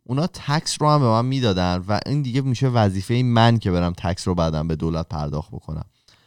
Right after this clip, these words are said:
وقتی دارم زیر اسم شخص کار می‌کنم،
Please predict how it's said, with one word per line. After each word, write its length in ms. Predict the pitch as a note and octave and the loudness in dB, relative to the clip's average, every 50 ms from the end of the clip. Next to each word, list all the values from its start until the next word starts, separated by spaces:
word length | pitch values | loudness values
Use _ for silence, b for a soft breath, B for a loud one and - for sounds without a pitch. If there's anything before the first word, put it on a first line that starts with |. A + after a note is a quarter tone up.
| _ _ _ - | _ _ _ -10
وقتی 240 | - D3 - - E3 | -8 -8 -6 -4 -2
دارم 120 | D#3+ D#3 C3+ | -2 -2 -2
زیر 180 | B2+ C3 B2+ | 0 0 -2
اسم 160 | B2 - C3 | -2 -2 -2
شخص 400 | A#2+ - - A#2 A#2 A#2 - - | -4 -2 0 0 0 -2 -2 -4
کار 200 | - A#2 A#2 A2+ | -2 -2 0 0
می‌کنم، 720 | A2+ A#2 A2 A#2+ A2 A#2 C#3 D3+ D3+ C#3+ C#3 C3+ C3 D3 C#3+ | 0 -2 -4 -4 -4 -2 0 0 2 2 0 0 -2 -6 -12